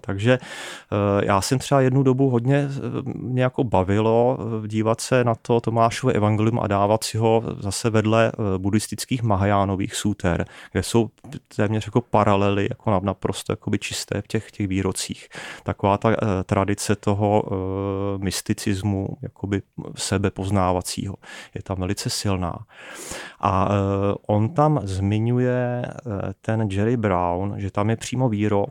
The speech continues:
v Tomášově evangeliu, kde Ježíš mluví o tom, že odměřil nebo odměří svým učedníkům nějaký nápoj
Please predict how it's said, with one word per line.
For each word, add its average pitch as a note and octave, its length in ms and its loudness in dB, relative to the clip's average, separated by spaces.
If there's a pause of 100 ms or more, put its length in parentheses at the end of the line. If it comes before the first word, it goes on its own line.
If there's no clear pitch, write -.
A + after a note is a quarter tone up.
v - 40 -16
Tomášově G#2+ 520 0
evangeliu, G2+ 500 2
kde A2 100 2
Ježíš G#2+ 400 0
mluví A#2+ 380 0
o - 120 -6
tom, F2 400 -2
že F#2+ 240 0
odměřil A#2 1500 0
nebo G2+ 200 0
odměří A2 840 0
svým A#2+ 320 0
učedníkům G#2 1040 0 (600)
nějaký G2+ 360 4
nápoj G2 640 2